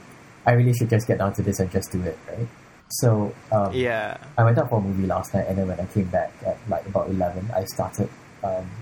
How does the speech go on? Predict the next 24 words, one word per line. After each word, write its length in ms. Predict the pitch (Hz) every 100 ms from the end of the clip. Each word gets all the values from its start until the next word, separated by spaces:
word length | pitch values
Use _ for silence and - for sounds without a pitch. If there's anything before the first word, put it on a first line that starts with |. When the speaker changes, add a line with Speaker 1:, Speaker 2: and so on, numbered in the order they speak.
| -
Speaker 1:
putting 240 | 120 110 101
together 640 | 107 98 90 90 90 90 - - - - - -
what 180 | 110 98
I 100 | 90 90
needed, 300 | 95 95 - - - 117
the 300 | 95 92 90 92
Node 200 | 95 - -
app. 180 | 95 - - - - - - - - _ _ _ _ _ -
And 240 | 107 98
I 120 | 104
s-, 120 | 98 - - - - - - - - - - -
found, 240 | 131 139 143
like, 180 | 110 - -
resources 560 | 104 104 101 92 - 98 -
that 160 | 85 - -
allowed 300 | 101 98 90
me 120 | 101 98
to 120 | 95
just, 420 | - 92 - - - - - -
uh, 180 | - 117 120
quickly 600 | 135 120 117 101 98 101 - 117
build 180 | 107 98
a 60 |
scraper 540 | 95 - 90 90 104